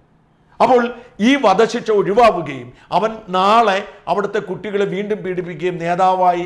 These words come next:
അവിടെ വാഴുകയും ചെയ്യുമായിരുന്നു. അതുകൊണ്ട് ദയവായി ജനപ്രതിനിധികൾ ഇനി പോസ്റ്റ്മോർട്ടം ഒഴിവാക്കാൻ ഇടപെടരുത്. മാത്രമല്ല,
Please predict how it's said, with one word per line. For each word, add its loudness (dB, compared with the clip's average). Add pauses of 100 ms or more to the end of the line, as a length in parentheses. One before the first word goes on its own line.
അവിടെ -6
വാഴുകയും -2
ചെയ്യുമായിരുന്നു. -6
അതുകൊണ്ട് 0 (720)
ദയവായി 4 (460)
ജനപ്രതിനിധികൾ 0 (160)
ഇനി -6 (120)
പോസ്റ്റ്മോർട്ടം -2 (100)
ഒഴിവാക്കാൻ -4 (180)
ഇടപെടരുത്. -8 (560)
മാത്രമല്ല, 2